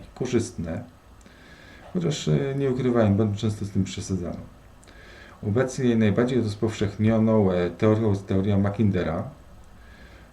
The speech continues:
z tym, że tutaj należy się pewnie, no, takie sprostowanie. Wiele, e, teorii jest uważanych za wielkie, doniosłe, słuszne,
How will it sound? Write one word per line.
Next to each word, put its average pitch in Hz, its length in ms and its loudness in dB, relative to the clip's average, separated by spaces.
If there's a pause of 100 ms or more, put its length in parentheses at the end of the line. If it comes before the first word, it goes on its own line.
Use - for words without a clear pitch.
z - 80 -20
tym, 139 260 0
że 110 260 4
tutaj 107 260 -2
należy 101 280 2
się 104 100 -6
pewnie, 95 340 0
no, 92 140 0
takie 95 280 -6
sprostowanie. 92 760 -4
Wiele, 120 460 4
e, 87 440 0
teorii 104 640 2
jest 101 220 -2
uważanych 98 600 0
za 90 480 -2
wielkie, 101 460 2
doniosłe, 95 720 2 (220)
słuszne, 104 680 -2